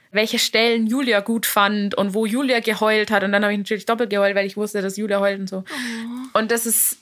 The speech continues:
Speaker 1: fand ich sehr, sehr, sehr, sehr schön. Und das ist, ich habe es auch, glaub ich, schon zwei, zwei oder dreimal gelesen. Es ist ein bisschen dicker.
Speaker 2: Mhm.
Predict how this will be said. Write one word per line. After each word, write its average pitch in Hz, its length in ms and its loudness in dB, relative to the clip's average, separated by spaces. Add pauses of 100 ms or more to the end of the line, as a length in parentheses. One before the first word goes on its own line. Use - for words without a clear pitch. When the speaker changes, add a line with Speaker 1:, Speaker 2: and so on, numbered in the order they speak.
Speaker 1:
fand - 240 2
ich 208 120 -2
sehr, 247 340 2
sehr, 214 180 2
sehr, 208 180 2
sehr 190 160 -2
schön. 180 320 -2
Und 185 80 -2
das 185 160 -2
ist, 196 240 -2 (100)
ich 190 120 -6
habe 196 100 -2
es - 80 -4
auch, 240 240 4
glaub 233 160 2
ich, 226 80 -2
schon 214 160 -4
zwei, 196 320 2 (400)
zwei 214 360 2
oder 202 140 -2 (360)
dreimal 196 420 2
gelesen. 185 460 -4 (440)
Es 214 120 0
ist - 20 2
ein 302 60 0
bisschen 330 320 -2
dicker. 320 400 2
Speaker 2:
Mhm. 302 80 -4